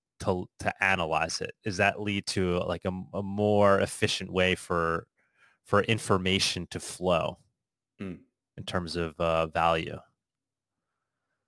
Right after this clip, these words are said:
Speaker 1: I don't know. Any, any, any thoughts on that? I know it's kind of an abstract question, but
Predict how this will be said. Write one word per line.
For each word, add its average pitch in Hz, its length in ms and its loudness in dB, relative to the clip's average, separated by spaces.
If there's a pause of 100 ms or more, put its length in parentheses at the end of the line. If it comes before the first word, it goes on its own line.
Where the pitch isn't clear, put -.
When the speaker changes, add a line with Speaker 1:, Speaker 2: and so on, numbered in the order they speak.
(400)
Speaker 1:
I 101 60 -6
don't 101 60 0
know. 87 100 0
Any, 85 160 -2
any, 95 200 2
any 101 260 2
thoughts 104 300 2
on 127 120 0
that? 131 200 -4 (1300)
I 110 60 0
know 113 60 8
it's 104 100 0
kind 101 160 2
of 85 60 -2
an 90 100 0
abstract 87 540 2
question, 82 500 -2
but 78 200 -4